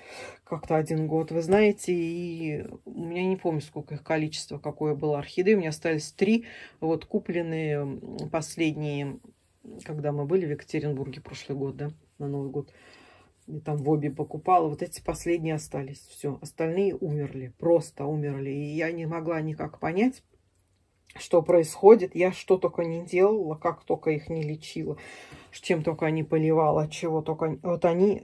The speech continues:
просто пропадали. И потом я все-таки сделала вывод, знаете, какой? Я не знаю, может быть, я ошибаюсь, конечно, но я купила две или три орхидеи у человека, э,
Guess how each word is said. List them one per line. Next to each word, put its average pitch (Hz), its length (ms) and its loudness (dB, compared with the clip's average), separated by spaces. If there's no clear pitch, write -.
просто 185 440 4
пропадали. 156 760 2
И 175 100 -6
потом 180 360 8
я 175 340 4
все-таки - 360 -14
сделала 165 420 8
вывод, 180 260 6
знаете, 190 280 2
какой? 156 320 -2
Я 160 100 0
не 175 120 0
знаю, 165 260 0
может 151 360 -2
быть, 147 260 -4
я 143 140 0
ошибаюсь, 185 480 4
конечно, 143 480 -6
но 156 220 0
я 180 160 8
купила 180 560 2
две 151 260 0
или 165 120 0
три 160 220 -2
орхидеи 160 720 4
у 160 240 -2
человека, 165 760 2
э, 160 640 -2